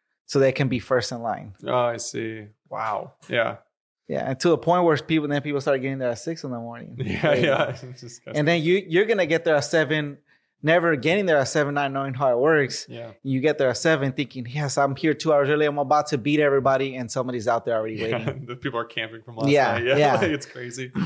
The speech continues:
Speaker 1: <clears throat>
Speaker 2: Understood.
Speaker 1: So we started losing clients. Like, you know how you said I'm, I'm booked up. You can't get me that same week.
Speaker 2: Yeah.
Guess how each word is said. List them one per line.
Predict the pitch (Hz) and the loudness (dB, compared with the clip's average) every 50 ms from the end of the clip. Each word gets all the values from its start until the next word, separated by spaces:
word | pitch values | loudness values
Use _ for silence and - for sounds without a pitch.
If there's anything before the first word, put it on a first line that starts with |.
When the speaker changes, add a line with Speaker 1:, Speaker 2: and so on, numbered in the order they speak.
| 156 135 147 | 0 -2 -2
Speaker 1:
<clears throat> | - - - _ - | -6 -14 -20 _ -8
Speaker 2:
Understood. | - 127 110 110 104 - - 113 113 104 | -6 -6 -6 -8 -8 -4 0 0 0 2
Speaker 1:
So | - 165 156 | 2 2 4
we | 156 160 151 | 4 4 2
started | - - 180 160 151 143 | 2 2 2 4 4 2
losing | 139 151 156 139 143 143 | 2 2 0 0 -2 -6
clients. | 131 - 147 143 147 147 147 147 147 147 139 135 - - - - _ _ _ _ _ _ _ _ _ _ _ _ _ _ _ _ _ _ _ _ _ _ _ _ _ _ - | -4 -2 0 0 2 0 0 0 0 -2 -2 -4 -6 -8 -10 -14 _ _ _ _ _ _ _ _ _ _ _ _ _ _ _ _ _ _ _ _ _ _ _ _ _ _ 0
Like, | - - - - | 0 0 2 2
you | 143 160 | 0 2
know | 160 156 | 2 4
how | 151 | 4
you | 147 139 135 | 4 2 2
said | 127 - 147 | 0 2 2
I'm, | 139 135 131 131 - - 127 | 4 2 2 0 -2 -2 0
I'm | 127 123 | 0 0
booked | 107 139 135 127 - - | 2 2 2 2 2 2
up. | 135 131 127 127 - - - _ - 135 | 2 4 2 2 -2 -8 -20 _ -12 -8
You | 131 123 117 | -6 -6 -4
can't | - 143 135 127 104 | -2 -2 -2 -2 -2
get | 131 123 | -2 -2
me | 127 127 | -2 -2
that | 123 120 - | -2 -2 -2
same | - 143 131 123 | -2 -2 -2 -2
week. | 123 135 139 139 135 - - | -2 -2 -2 -4 -6 -10 -8
Speaker 2:
Yeah. | - 110 113 110 | -4 -4 -4 -4